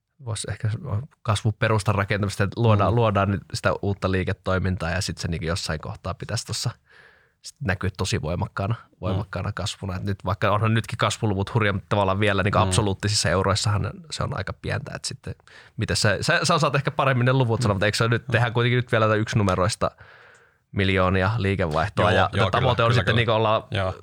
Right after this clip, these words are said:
Speaker 1: onko sitä vuosikymmenen lopulla niinku lähempänä sata miljoonaa olisi
Speaker 2: Niin,
Speaker 1: tavoite
Speaker 2: just
Speaker 1: olla
Speaker 2: näin.
Speaker 1: sitten, että siinä niinku just se hurja, hurja niinku tavoite.
Speaker 2: Kyllä, kyllä, kyllä. Ja sit siellä on kuitenkin o-, olemassa olevassa asia-,
Speaker 1: Mm.
Speaker 2: asiakaskunnassa sellaisia yhtiöitä, että sä voit päästä niinku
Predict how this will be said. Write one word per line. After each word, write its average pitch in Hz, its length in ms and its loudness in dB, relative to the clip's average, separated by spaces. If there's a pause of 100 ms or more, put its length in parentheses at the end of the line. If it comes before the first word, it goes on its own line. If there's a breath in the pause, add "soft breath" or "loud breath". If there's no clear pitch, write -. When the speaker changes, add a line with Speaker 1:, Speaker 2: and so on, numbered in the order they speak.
(220)
Speaker 1:
onko 101 220 -2
sitä 117 260 0
vuosikymmenen 113 480 2 (140)
lopulla 110 360 2
niinku 104 200 2
lähempänä 107 320 0
sata 107 260 2
miljoonaa 98 400 4
olisi 98 140 4
Speaker 2:
Niin, 104 80 2
Speaker 1:
tavoite 104 200 2
Speaker 2:
just 90 60 4
Speaker 1:
olla 101 120 4
Speaker 2:
näin. 107 40 -2
Speaker 1:
sitten, 98 300 0
että 95 100 -2
siinä 98 160 2
niinku 87 180 -2
just 82 120 -2
se - 100 -4 (720)
hurja, 104 200 2 (120)
hurja 127 280 4
niinku 110 180 0
tavoite. 104 380 0 (400)
Speaker 2:
Kyllä, 92 340 -2
kyllä, 92 260 -4 (200)
kyllä. 92 220 -6 (140)
Ja 92 80 -4
sit 95 120 -4
siellä 92 160 -4
on 90 60 -6
kuitenkin 95 400 -4 (340)
o-, - 80 -8 (140)
olemassa 113 400 -2
olevassa 95 300 -2
asia-, 107 220 2
Speaker 1:
Mm. 104 160 0
Speaker 2:
asiakaskunnassa 98 680 -4
sellaisia - 540 -2
yhtiöitä, - 440 -8
että - 240 -12
sä - 60 -8
voit - 180 -8
päästä - 280 -8
niinku - 420 -12